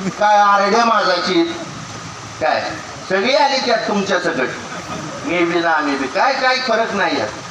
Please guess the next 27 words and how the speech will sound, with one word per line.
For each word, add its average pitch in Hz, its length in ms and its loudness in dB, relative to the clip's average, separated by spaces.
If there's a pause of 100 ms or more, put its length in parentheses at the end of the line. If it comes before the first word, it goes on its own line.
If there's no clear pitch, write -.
(120)
आता 208 280 2
तुम्हाला 226 260 2
मी 233 120 0
मागे 233 320 0
सांगितलं 240 320 0
ना, 180 80 0
एक 196 200 0
आरडच 208 420 0
फिरायला, 165 300 -2 (1200)
तिच्या 180 200 0
इतका 180 280 0
माझ्या 170 300 2
बहिणी 165 280 2
इतकं 160 240 -4
कुणी 151 260 -2
शिकलेलं 117 440 -4
नाही. - 140 -6 (1900)
दोन्ही 160 280 0
कारखान्याचं 151 520 0
वजवा 151 360 2
तोडत 151 320 0
गेलं. 113 200 -2 (1400)
तुम्ही 139 180 2
मागे 143 300 2
सांगितलं 143 400 -2
की 139 60 -2
पारेवाडीला, 139 680 0